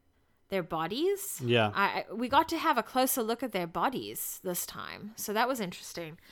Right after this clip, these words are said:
Speaker 1: They have, like, pointy f-, limbs at the
Speaker 2: Mm.
Speaker 1: ends. So they're not gonna be very good for swimming,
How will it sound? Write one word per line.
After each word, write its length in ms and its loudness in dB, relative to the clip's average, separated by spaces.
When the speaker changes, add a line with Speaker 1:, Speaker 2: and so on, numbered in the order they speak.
Speaker 1:
They 140 0
have, 240 -2
like, 280 0
pointy 800 -6
f-, 440 -16
limbs 760 -2
at 100 4
the 140 2
Speaker 2:
Mm. 60 0
Speaker 1:
ends. 520 -4
So 180 -4
they're 160 -2
not 200 0
gonna 200 2
be 140 4
very 560 2
good 320 -2
for 180 -10
swimming, 640 -8